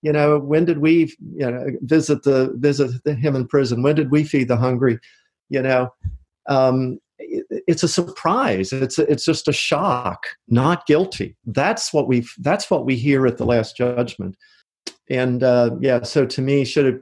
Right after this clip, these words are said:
should it be some, you know, you, um, you know, I, I know that early, in an earlier podcast, you spoke about the order of salvation,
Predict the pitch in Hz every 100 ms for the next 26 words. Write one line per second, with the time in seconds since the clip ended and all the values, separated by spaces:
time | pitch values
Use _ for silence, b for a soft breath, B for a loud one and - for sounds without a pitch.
0 | - - - 143 135 139 139 131 120 156
1 | 143 143 160 156 117 - b b b b
2 | - 156 160 147 123 113 113 107 _ _
3 | _ _ _ _ _ - 123 123 120 -
4 | 127 131 135 127 123 143 139 135 131 120
5 | 120 139 127 113 139 127 120 123 107 107
6 | - - 120 120 - - _ - 127 117
7 | 117 113 113 120 110 113 110 110 - 113
8 | 104 110 107 - 98 95